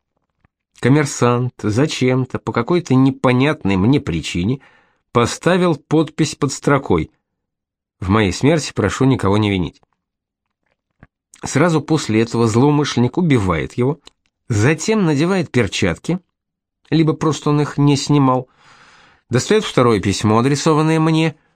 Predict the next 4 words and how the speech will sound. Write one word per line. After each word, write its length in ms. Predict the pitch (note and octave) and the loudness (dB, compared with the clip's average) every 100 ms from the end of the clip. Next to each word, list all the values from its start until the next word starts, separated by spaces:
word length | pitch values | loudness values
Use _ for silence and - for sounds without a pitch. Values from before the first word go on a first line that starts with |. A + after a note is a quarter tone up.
| _ _ _ _ | _ _ _ _
и 140 | F#3+ | -4
копирует 800 | G#3 - A#2 - G3 G#3+ G3 F#3 | -4 -2 -2 0 -2 0 0 -4
подпись 500 | - C#3+ D3 C#3+ C3 | -2 -2 -2 -2 -4
жертвы. 480 | G#2 F#2 F#2+ D#2+ - | -4 -2 -2 -4 -14